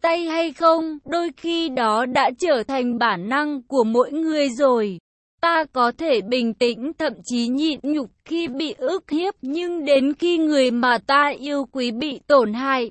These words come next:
mấy ai không phản ứng mạnh mẽ, nhóc ơi, vẫn là chị bắt chuyện, lúc nào cũng vậy. Luôn là chị bắt đầu, sao? Hi hi, chị cảm ơn nhóc nghen, vụ gì nữa, vì đã ăn rất nhiều món ăn của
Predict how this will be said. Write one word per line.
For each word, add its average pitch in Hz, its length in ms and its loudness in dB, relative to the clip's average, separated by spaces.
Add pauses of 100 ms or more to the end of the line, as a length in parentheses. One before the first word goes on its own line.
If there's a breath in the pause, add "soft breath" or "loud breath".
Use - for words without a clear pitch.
mấy 247 320 0
ai 302 280 0
không 320 280 -4
phản 226 280 2
ứng 226 340 -2
mạnh 320 200 -2
mẽ, 240 520 -2
nhóc 294 240 -2
ơi, 302 580 0
vẫn 220 280 -2
là 262 400 2
chị 269 260 -2
bắt 311 160 0 (140)
chuyện, 285 300 2
lúc 339 280 -4
nào 262 400 2
cũng 240 320 -4
vậy. 254 320 0 (380)
Luôn 320 280 -4
là 294 300 -2
chị 226 280 -8
bắt 330 200 -2
đầu, 262 400 2 (220)
sao? 311 400 0 (120)
Hi 349 220 0
hi, 330 320 0
chị 320 280 -6
cảm 240 260 2
ơn 302 340 4
nhóc 349 200 0 (100)
nghen, 294 540 0
vụ 247 260 -2
gì 247 320 0
nữa, 240 460 0
vì 254 260 -4
đã 214 260 -2
ăn 311 280 0
rất 349 300 -6
nhiều 294 280 2
món 220 300 0
ăn 269 320 0
của 285 260 -2